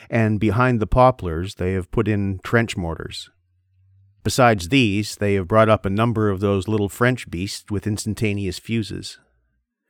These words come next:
We are now in low spirits. After we've been in the dugouts two hours,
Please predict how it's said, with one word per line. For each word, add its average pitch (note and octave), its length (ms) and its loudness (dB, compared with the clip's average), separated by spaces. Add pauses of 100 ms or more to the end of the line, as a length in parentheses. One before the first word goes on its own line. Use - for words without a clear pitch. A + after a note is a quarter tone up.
(260)
We A#2 100 2
are B2 60 4
now B2 200 4
in A#2 60 2
low A#2 220 4
spirits. - 680 -8 (540)
After A#2 260 0
we've G#2 160 0
been A#2 220 2
in G#2 80 0
the F#2+ 80 -2
dugouts G#2 560 2
two G#2 260 0
hours, G#2 560 0